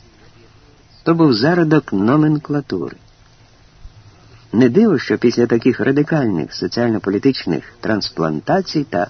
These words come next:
ампутацій пацієнт занедужав. Смутне время...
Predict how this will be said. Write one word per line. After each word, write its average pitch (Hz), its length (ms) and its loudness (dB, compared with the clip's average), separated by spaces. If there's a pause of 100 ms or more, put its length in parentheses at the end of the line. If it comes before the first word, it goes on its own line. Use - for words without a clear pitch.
ампутацій - 800 -4 (760)
пацієнт 113 680 0 (300)
занедужав. 98 720 -2 (2500)
Смутне 170 720 2
время... 117 560 2